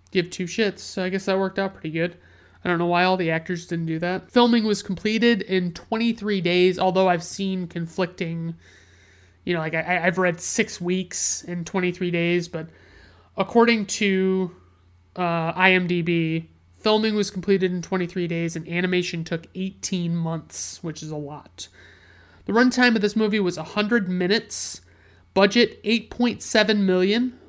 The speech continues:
Worldwide gross, seven point seven million, so not a success. I M D B rating of seven point zero.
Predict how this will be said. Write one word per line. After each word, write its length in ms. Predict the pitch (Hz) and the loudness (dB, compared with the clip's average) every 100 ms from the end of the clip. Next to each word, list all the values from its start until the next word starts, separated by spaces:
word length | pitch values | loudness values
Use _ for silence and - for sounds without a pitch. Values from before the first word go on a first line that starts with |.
| - | -16
Worldwide 600 | - 202 220 196 208 202 - | 4 6 8 6 6 6 2
gross, 380 | 202 190 220 | 2 4 2
seven 680 | - - - - 208 220 202 | 0 -8 -4 2 4 4 0
point 300 | 165 175 165 | -2 -4 -4
seven 340 | - 170 175 170 | -6 -4 -2 -2
million, 380 | 165 170 208 | 0 0 0
so 180 | 196 170 | -4 -4
not 320 | 165 165 170 - _ - | -2 -2 -4 -8 _ -6
a 100 | 180 | -4
success. 720 | 202 196 - 165 190 - - _ - - _ _ _ _ _ | -4 -6 -4 -4 -4 -10 -14 _ -20 -20 _ _ _ _ _
I 140 | 196 220 | 2 4
M 120 | 220 | 4
D 140 | 220 | 0
B 200 | 208 214 | 0 0
rating 440 | 202 202 208 214 196 | 4 4 6 2 0
of 160 | 170 | -4
seven 360 | - 196 196 208 | 0 0 2 -2
point 300 | - 208 175 | -2 -4 -4
zero. 560 | 175 175 175 180 202 | -2 -2 0 0 0